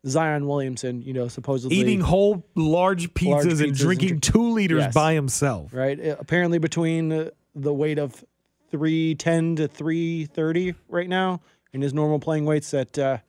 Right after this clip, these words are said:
Speaker 2: Two sixty?
Speaker 1: two sixty?
Speaker 2: Two sixty-five.
Speaker 1: Yeah.
Speaker 2: He's like, what, six eight, I
Speaker 1: Yeah.
Speaker 2: think? Like six eight, six nine?
Speaker 1: Yep.
Speaker 2: That's huge,
Speaker 1: Yeah,
Speaker 2: man.
Speaker 1: th-, it's like at least a fifty, minimum fifty pound difference. It's a lot of weight to lose,
Speaker 2: That's a,
Speaker 1: man.
Speaker 2: and that's a lot of weight. 'Cause, like,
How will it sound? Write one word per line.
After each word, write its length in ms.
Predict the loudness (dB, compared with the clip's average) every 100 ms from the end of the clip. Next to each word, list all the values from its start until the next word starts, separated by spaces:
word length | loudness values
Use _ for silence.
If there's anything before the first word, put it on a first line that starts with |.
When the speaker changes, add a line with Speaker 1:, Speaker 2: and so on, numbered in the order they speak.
| _ -20 -14
Speaker 2:
Two 160 | -8 -6
sixty? 360 | -4 -6 0 0
Speaker 1:
two 40 |
sixty? 400 | 2 0 -2 -2
Speaker 2:
Two 80 | -2
sixty-five. 640 | -2 -2 -2 -2 -4 0
Speaker 1:
Yeah. 220 | 0 0 -4 _ _ _ -2
Speaker 2:
He's 100 | 0
like, 120 | 2
what, 160 | 0
six 320 | 2 0 2 2
eight, 280 | 2 0 2
I 60 |
Speaker 1:
Yeah. 160 | 2 2
Speaker 2:
think? 340 | 0 -2 -8 -20 -20 _ _ _ _ -2
Like 100 | 0
six 180 | 2 2
eight, 140 | 2
six 180 | 0 0
nine? 300 | 0 0 0
Speaker 1:
Yep. 180 | 0 -2 _
Speaker 2:
That's 160 | -6 -4
huge, 460 | -2 0 2 0 -2
Speaker 1:
Yeah, 140 | -4
Speaker 2:
man. 120 | -4
Speaker 1:
th-, 120 | -10 -8
it's 220 | -8 -4
like 200 | -6 -4
at 120 | -4
least 360 | 0 2 0 -2
a 80 | -6
fifty, 380 | -2 -2 -2 -6
minimum 420 | 0 2 2 0 -2
fifty 300 | -6 -8 -4
pound 240 | -2 0
difference. 440 | 0 0 -4 -8 -18 _ _
It's 100 | -4
a 40 |
lot 180 | 0 2
of 60 | 2
weight 160 | 0
to 60 | 0
lose, 80 | 2
Speaker 2:
That's 100 | 2
a, 80 | 2
Speaker 1:
man. 120 | 0 2
Speaker 2:
and 120 | 0
that's 120 | 2
a 60 | 0
lot 380 | 2 2 2
of 120 | 2 0
weight. 340 | -2 -4 -8 _ _
'Cause, 100 | 0
like, 260 | 0 -2